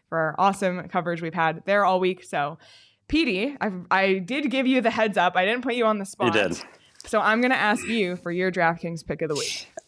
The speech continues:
Speaker 2: Well, in honor of Sean, I'm gonna keep it in the Pac-twelve tournament in Las Vegas with the Wildcats getting ready to face the Bruins here. I, I'll probably be in bed, so I'll miss the end.
Speaker 1: <laughs>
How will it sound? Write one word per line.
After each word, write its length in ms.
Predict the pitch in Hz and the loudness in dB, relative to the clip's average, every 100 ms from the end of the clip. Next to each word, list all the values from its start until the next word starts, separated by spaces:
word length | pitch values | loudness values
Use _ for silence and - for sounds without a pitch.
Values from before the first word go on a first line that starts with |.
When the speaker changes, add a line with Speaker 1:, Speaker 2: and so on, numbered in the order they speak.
| _ | _
Speaker 2:
Well, 220 | 165 165 175 | 0 2 2
in 140 | 160 | 2
honor 240 | 185 185 | 2 2
of 100 | 131 | 0
Sean, 220 | - 143 139 | 0 2 2
I'm 80 | |
gonna 100 | 143 | 2
keep 240 | 120 175 180 | 2 2 2
it 80 | 135 | 2
in 80 | |
the 60 | 117 | 0
Pac-twelve 500 | 123 117 - 123 123 | 0 0 2 0 0
tournament 380 | 127 120 113 - | 0 2 2 -2
in 160 | 143 131 | 0 2
Las 360 | 117 110 107 - | 2 2 0 0
Vegas 520 | 104 101 110 120 - | 0 2 0 -2 -6
with 360 | 123 101 120 131 | -6 -2 -2 -2
the 280 | 120 92 113 | -10 -2 -2
Wildcats 1200 | 110 110 123 143 139 - - 104 107 123 - - - _ _ _ - | 2 2 2 2 0 -6 -2 2 2 0 -2 -2 -6 _ _ _ -4
getting 220 | 104 101 | -2 0
ready 220 | 110 113 | 0 2
to 80 | 107 | 0
face 320 | 127 120 - | 0 0 0
the 100 | 117 | -2
Bruins 600 | 95 113 131 123 120 117 | 0 0 2 2 0 -2
here. 280 | 117 113 117 107 | 0 0 0 -2
I, 120 | 117 120 110 | -4 -4 -6
I'll 100 | 123 | -6
probably 300 | - 113 104 | -2 -2 0
be 100 | 92 | -2
in 140 | 95 92 | -4 0
bed, 260 | 104 131 | 2 2
so 160 | - 113 | 0 0
I'll 40 | 101 | 0
miss 320 | 107 135 - | 2 0 0
the 160 | 196 156 | 0 2
end. 360 | 104 110 156 | 0 -2 -4
Speaker 1:
<laughs> 40 | - | -8